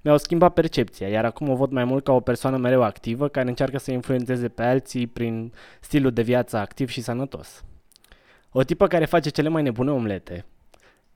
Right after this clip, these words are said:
<laughs> Um, omlete pe care le pune pe contul ei de Instagram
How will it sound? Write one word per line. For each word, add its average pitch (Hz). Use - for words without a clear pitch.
<laughs> -
Um, 120
omlete 151
pe 147
care 131
le 123
pune 131
pe 120
contul 123
ei 120
de 117
Instagram 101